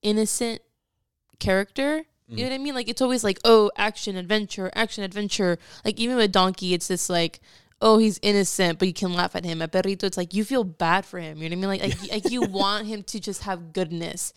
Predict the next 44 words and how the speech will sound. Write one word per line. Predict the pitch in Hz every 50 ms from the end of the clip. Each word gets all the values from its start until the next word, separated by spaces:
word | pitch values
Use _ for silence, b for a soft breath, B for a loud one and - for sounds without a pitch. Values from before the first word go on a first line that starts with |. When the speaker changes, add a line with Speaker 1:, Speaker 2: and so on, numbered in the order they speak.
| -
Speaker 2:
Mm-hmm. | 123 113
Speaker 1:
You | 110 107 - _ _ -
know | 190
what | 202 196
I | 202
mean? | 202 208 214 220 220 220 _ _ _ _ _ _ _ _ _ -
Um, | - 190 190 185 180 180 175 175 170 170 170 165 165 165 - - - - _ _ _ _ _ _ _ _ _ _ _ _ _ _ _ - - -
ugh, | 240 254 247 214 190 - _ _ _ _ _ -
the | 233
little | 262 277 285 302
story | - - - 233 233 247 240
he | 233 233
told | - 233 214 202 190 196
about, | 190 196 190 190 190 - - _
Speaker 2:
<laughs> | - -
Speaker 1:
oh, | - 233 262 262 247
Speaker 2:
Yeah. | 160 143 135
Speaker 1:
little | 143 160 -
Speaker 2:
Oh, | 160 165 160
yeah, | 135
his, | 127 131
his | 143 139 -
Speaker 1:
sock. | - 311 285 277 269 262 254 240 226
Speaker 2:
little | 220 123 120
story. | - 131 127 127 123 b b b b b b b
Uh, | 123
before, | 131 127 - 151 151 143 - 104
uh, | 120 120 117
we | 113 117
go | 117 123 123 120
there, | 123 120 113 104
I | 113 113
just | 120 123 127
wanna | 123 120 117
say | 110 - 117 104 107
shout | - - 123 117 120
out | 117 -
to | - 131 117 104
Harvey | 110 120 117 110 113 110
Guillen, | 110 113 117 120 123 123 123 120 110 - b b b b b b b b
uh, | 98 98 95 95 95 87 - - _ _ _ _ -
who | 123 117
voiced | 104 107 110 117 117 - -
him. | 127 127 127